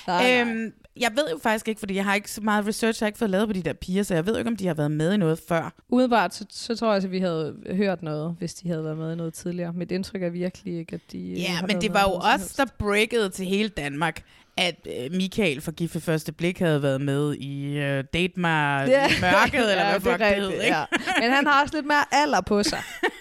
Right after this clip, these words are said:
Speaker 1: Øh, hvor de, så skulle de have været med i noget, da de var tyve eller sådan noget, og det ville vi jo have vidst, fordi det ville have været så få år siden.
Speaker 2: Nej, de har sgu nok ikke været med i noget før. Jeg synes, det er
Speaker 1: Nej.
Speaker 2: meget godt fundet. Dejligt overtalt.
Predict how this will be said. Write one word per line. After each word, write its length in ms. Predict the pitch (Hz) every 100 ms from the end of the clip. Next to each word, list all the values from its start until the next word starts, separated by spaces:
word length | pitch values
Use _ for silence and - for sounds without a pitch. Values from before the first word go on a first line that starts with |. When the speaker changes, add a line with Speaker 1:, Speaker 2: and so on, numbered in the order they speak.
| - 302 - - -
Speaker 1:
Øh, 760 | 220 208 202 196 190 190 185 190
hvor 220 | 214 208
de, 200 | - 208
så 140 | 254
skulle 240 | - 247 262
de 60 |
have 140 | 269 208
været 200 | 185 202
med 160 | 214
i 40 | 220
noget, 200 | 202 196
da 40 |
de 160 | 185 190
var 60 |
tyve 460 | - - 226 240 233
eller 140 | 202
sådan 120 | 180 175
noget, 100 | 180
og 60 |
det 80 | 196
ville 140 | 190 170
vi 60 |
jo 100 | 127
have 120 | 175
vidst, 240 | 170 175 -
fordi 160 | 175
det 200 | 160 156
ville 100 | 160
have 100 | 143
været 140 | - -
så 100 | 170
få 220 | 160 147
år 40 |
siden. 360 | - - 165 170 - -
Speaker 2:
Nej, 120 | 147 202 165
de 80 | 180
har 120 | 185
sgu 140 | -
nok 160 | 185 175
ikke 120 | 175
været 120 | 180
med 120 | 165 165
i 40 |
noget 180 | 165 160
før. 80 | 156
Jeg 100 | 196
synes, 140 | 277
det 60 | 311
er 40 |
Speaker 1:
Nej. 80 | 285
Speaker 2:
meget 100 | 277
godt 220 | 262 247
fundet. 280 | 254 254 311 - -
Dejligt 300 | 226 233 254
overtalt. 920 | 185 190 247 - 226 185 180 - -